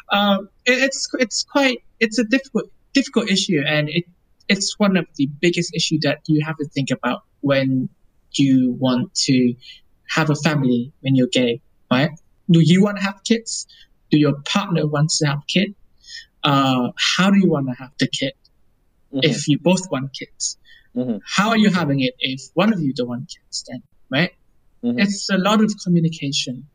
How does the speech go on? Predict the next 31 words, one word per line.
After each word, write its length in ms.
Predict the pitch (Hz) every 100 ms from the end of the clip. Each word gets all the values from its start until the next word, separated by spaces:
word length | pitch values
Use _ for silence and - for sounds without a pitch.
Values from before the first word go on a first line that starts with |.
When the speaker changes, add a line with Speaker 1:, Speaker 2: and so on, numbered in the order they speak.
| _
Speaker 1:
So 500 | - - 143 131 135 - _ -
the 80 | 180
first 220 | 165 208
thing 100 | 208
you 60 | 156
have 60 | 156
to 80 |
do 100 | 139 127
is 80 | -
to 60 | 139
communicate 520 | 143 139 139 - -
all 100 | 147
of 100 | 127 -
these 360 | 120 120 - -
things 240 | 127 117 -
with 140 | 127
your 120 | 117 -
partner 380 | - 131 120 117 - -
and 100 | 147
set 220 | 165 160
expectation. 760 | - 165 - 139 - 139 147 - -
Speaker 2:
Mm-hmm. 220 | 247 226
Speaker 1:
Uh, 240 | 170 151 156 - 175
I 180 | 202 202 - _ 240
personally 320 | 214 202 175
wanna 220 | 151 147 143
have 140 | 143 -
kids. 200 | 147 -
I 60 | 156 - - -
think 320 | 294 - - -
my, 520 | 170 165 160 156 156